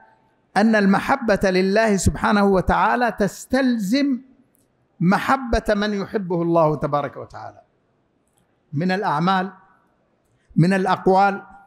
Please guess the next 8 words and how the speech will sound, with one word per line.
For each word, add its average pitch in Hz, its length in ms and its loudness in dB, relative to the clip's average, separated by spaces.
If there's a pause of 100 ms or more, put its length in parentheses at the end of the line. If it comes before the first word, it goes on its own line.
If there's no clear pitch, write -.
(560)
من 254 180 2
الأشخاص، 226 760 -2 (1000)
من 208 160 -2
الأشخاص. 180 560 -4
ولذلك 170 480 -4
جاء 185 280 -4
في 175 100 -8
الأثر: 240 480 -4